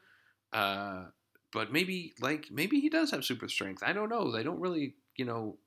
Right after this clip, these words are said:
they don't really tell you that, but perhaps we can assume that a gorilla who can jump <sighs> ten, fifteen, maybe twenty feet up in the air and, and come down and do a shockwave in an arena that size possibly has to have some meta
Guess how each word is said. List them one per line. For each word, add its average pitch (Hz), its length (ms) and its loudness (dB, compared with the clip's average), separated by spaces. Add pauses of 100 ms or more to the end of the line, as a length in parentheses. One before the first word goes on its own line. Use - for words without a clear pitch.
(1500)
they 131 140 6
don't 165 180 4
really 127 220 6
tell 311 340 4
you 214 140 4
that, 69 300 0 (280)
but 107 260 0 (160)
perhaps 127 540 -4
we 123 140 -2
can 123 120 0
assume 117 280 0
that 110 100 0
a 113 60 -2
gorilla 113 480 2
who 117 80 -2
can 107 220 -4
jump 104 260 0 (1080)
<sighs> - 840 -8
ten, 117 380 -4
fifteen, 117 760 -4
maybe 113 280 -2
twenty 110 280 0
feet 110 240 -4
up 110 160 -4
in 107 80 -4
the 107 160 6
air 110 260 6
and, 107 180 0
and 104 240 -6
come 107 200 0
down 104 260 4
and 104 100 -4
do 104 100 -2
a 101 60 -2
shockwave 240 500 2
in 113 60 -2
an 113 80 -2
arena 156 360 2
that 107 220 4
size 101 320 2 (400)
possibly 127 400 4
has 120 220 2
to 104 100 -2
have 101 240 -2
some 95 320 -2
meta 107 460 2